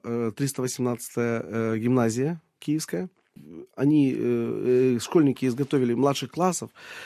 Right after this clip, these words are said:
изготовили обереги для ребят. Э, очень было, ну, много эмоций и позитива. И когда мы работали в школах,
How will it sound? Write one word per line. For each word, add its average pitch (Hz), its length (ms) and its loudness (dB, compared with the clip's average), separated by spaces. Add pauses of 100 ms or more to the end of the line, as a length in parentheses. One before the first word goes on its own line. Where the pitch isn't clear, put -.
(160)
изготовили 135 440 0
обереги 160 460 2
для 139 180 -2
ребят. 135 460 -2
Э, 117 1080 -6
очень 139 280 -2
было, 135 300 2 (420)
ну, 147 120 -2
много 135 320 4
эмоций 147 440 2
и 127 380 -2
позитива. 135 540 -4 (840)
И 180 140 0
когда 175 260 4
мы 175 120 6
работали 160 380 2
в 143 60 -2
школах, 240 500 2